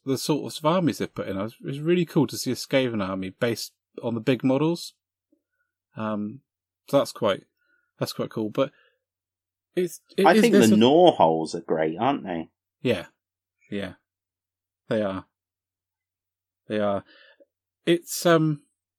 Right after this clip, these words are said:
Speaker 1: there's a lot of Age of Sigmar battle tomes coming out. It feels like a real push.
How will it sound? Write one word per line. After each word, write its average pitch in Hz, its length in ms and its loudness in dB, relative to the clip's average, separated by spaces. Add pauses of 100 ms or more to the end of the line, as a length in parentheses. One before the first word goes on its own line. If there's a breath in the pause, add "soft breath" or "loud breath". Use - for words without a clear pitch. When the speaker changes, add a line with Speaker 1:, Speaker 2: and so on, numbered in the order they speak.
(500)
Speaker 1:
there's 143 160 2
a 160 40 2
lot 170 320 2
of 160 120 0
Age 151 200 2
of 135 60 -4
Sigmar 139 500 2 (460)
battle 165 280 0
tomes 101 280 -2
coming 98 240 -8
out. 92 240 -12
It 110 140 -8
feels 143 300 2
like 123 100 -4
a 120 60 0
real 123 260 0
push. - 540 -4